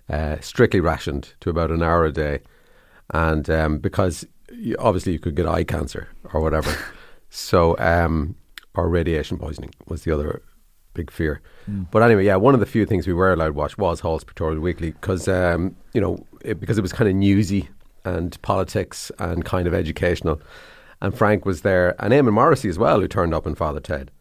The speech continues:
Speaker 2: Oh, yeah, absolutely,
Speaker 1: Uh,
Speaker 2: yeah.
Speaker 1: so, and Eamon and Frank had a great double act, um, a few double acts in that, in that show, and it was really great for its time. Like, I don't know if it stands up now, but at the time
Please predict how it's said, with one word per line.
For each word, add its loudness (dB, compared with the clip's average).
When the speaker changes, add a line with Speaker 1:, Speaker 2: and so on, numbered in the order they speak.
Speaker 2:
Oh, 4
yeah, 6
absolutely, 0
Speaker 1:
Uh, 2
Speaker 2:
yeah. 0
Speaker 1:
so, 0
and 0
Eamon 4
and -2
Frank 2
had -2
a -2
great 0
double 2
act, -8
um, -2
a -8
few 2
double 0
acts -6
in -2
that, -4
in -8
that -6
show, 0
and 4
it 4
was 0
really 4
great 2
for -6
its -6
time. 0
Like, -4
I 4
don't 6
know 0
if -10
it -12
stands 0
up -4
now, 0
but -4
at -6
the -10
time 2